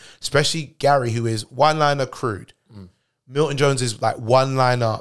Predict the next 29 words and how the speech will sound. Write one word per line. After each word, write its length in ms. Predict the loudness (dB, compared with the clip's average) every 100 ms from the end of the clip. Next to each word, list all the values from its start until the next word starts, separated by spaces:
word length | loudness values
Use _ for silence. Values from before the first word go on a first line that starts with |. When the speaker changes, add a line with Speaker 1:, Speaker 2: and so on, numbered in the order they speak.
| -6
Speaker 1:
surreal, 800 | -4 -4 -4 -4 -2 -2 -4 -14 _
Speaker 2:
Yeah. 240 | -18 -16 -18 _ _ _ _
Speaker 1:
which 180 | -8 -4
is 100 | -2
hard 360 | 2 2 2
for 100 | -4
Christmas 360 | -6 -6 -6 -8
crackers. 460 | -8 -10 -12 -20 -20 _ _ _ _ _ _
You 140 | -8 -2
have, 240 | -2 0
like, 160 | -2 0
you 80 |
have 140 | 0 0
to 100 | -2
hear 260 | 0 2 2
him 100 | 0
say 200 | -2 -2
some 180 | -2 -4
of 40 |
the 60 | -6
jokes 280 | -6 -6 -8
that 60 |
he 80 | -8
does. 320 | 0 0 0
Speaker 2:
Yeah, 160 | -6 -12
yeah. 140 | -16 -18 _ _ _ _ _
Speaker 1:
Tim 240 | -4 -2 2
Vine, 340 | 2 2 -2 -10
one-liner 840 | -10 2 2 4 2 2 2 0